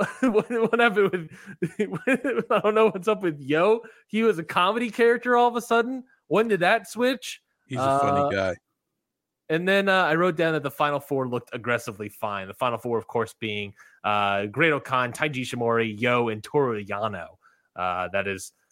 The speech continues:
Speaker 1: not the sexiest of Final Fours for sure. But did you have any thoughts on the Rambo, Scotty?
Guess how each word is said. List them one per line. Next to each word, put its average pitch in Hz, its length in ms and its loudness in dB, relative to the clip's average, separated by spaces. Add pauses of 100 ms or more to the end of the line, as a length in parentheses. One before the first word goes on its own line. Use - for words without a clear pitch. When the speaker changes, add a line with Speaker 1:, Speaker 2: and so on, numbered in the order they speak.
(140)
Speaker 1:
not 107 140 -6
the - 80 -12
sexiest 110 500 -6
of 92 80 -14
Final 90 220 -10
Fours 90 260 -8
for - 120 -18
sure. 87 180 -12
But 120 140 -4
did 180 100 2
you 202 60 6
have 190 100 2
any 175 140 -4
thoughts 156 280 2
on 143 60 -8
the 139 80 0
Rambo, 139 300 2
Scotty? 127 400 -2